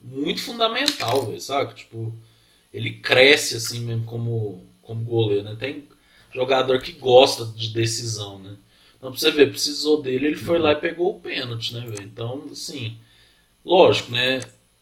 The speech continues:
Speaker 1: Pelo que mostrou no primeiro jogo, a Bélgica não é a mesma coisa que os anos passados, mas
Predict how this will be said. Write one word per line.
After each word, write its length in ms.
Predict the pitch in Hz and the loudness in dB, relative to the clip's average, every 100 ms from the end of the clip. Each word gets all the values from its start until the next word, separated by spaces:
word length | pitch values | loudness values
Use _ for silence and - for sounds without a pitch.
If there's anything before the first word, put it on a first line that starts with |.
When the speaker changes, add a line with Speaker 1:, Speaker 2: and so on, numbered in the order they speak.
| _ _ _ _ - - - - | _ _ _ _ -18 -18 -14 4
Speaker 1:
Pelo 360 | 139 175 190 | 8 8 6
que 100 | 175 | 0
mostrou 420 | 156 143 139 139 | 2 2 2 -2
no 100 | 131 131 | -8 -8
primeiro 440 | - 123 117 110 | -10 -4 -2 -2
jogo, 300 | 107 156 160 | 2 2 2
a 120 | 123 | 0
Bélgica 480 | 120 117 120 127 143 | -2 -2 -2 -4 -6
não 540 | 143 156 160 165 156 151 | -6 -10 -14 -18 -12 -6
é 60 | |
a 100 | 147 | -4
mesma 380 | 151 156 151 170 | -4 -8 -8 -12
coisa 540 | 180 151 143 147 147 147 | -10 -4 0 0 0 -6
que 200 | 175 165 | -12 -14
os 160 | 160 | -12
anos 200 | 156 156 - | -12 -12 -8
passados, 560 | 160 180 - 135 113 | -4 -4 -2 -2 -2
mas 840 | 117 120 123 135 165 196 - - | -4 -4 -2 0 0 -2 -10 -20